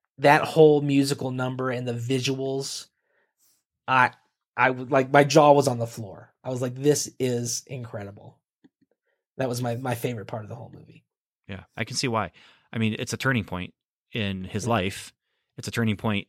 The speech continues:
Speaker 2: in the story, and they make it a freeze frame in time.
Speaker 1: Yeah.
Speaker 2: And there is some, yeah, there's some cool stuff with that.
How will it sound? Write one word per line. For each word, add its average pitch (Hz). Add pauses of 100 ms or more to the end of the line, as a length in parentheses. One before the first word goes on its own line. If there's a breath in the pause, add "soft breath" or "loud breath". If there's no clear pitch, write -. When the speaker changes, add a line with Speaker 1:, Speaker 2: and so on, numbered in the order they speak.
Speaker 2:
in 101
the 98
story, 101 (560)
and 101
they 107 (380)
make 107
it 98
a 92
freeze 107
frame 90
in 82
time. 90 (680)
Speaker 1:
Yeah. 120 (300)
Speaker 2:
And 90
there 95
is 95
some, -
yeah, 82
there's 90
some -
cool 90
stuff -
with 90
that. 85